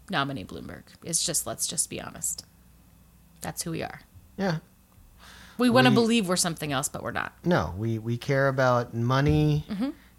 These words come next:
Speaker 2: and we care
Speaker 1: And
Speaker 2: about image.
Speaker 1: money is God, and rich people are Jesus,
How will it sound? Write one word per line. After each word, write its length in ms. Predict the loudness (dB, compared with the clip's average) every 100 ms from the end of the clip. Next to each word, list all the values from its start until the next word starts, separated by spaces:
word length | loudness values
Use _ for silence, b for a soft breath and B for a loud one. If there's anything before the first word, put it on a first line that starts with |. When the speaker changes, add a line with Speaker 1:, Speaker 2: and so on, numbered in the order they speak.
| _ -4
Speaker 2:
and 440 | 0 0 0 -2
we 140 | -2 -4
care 440 | -4 -2 0 0
Speaker 1:
And 100 | 2
Speaker 2:
about 400 | 2 4 2 0 0
image. 120 | 2
Speaker 1:
money 320 | 6 6 8 6
is 220 | 6 4
God, 480 | 6 6 6 2 -2
and 200 | 0 2
rich 220 | -2 -2
people 400 | -4 -2 2 2
are 140 | 2 0
Jesus, 600 | 0 -2 0 2 2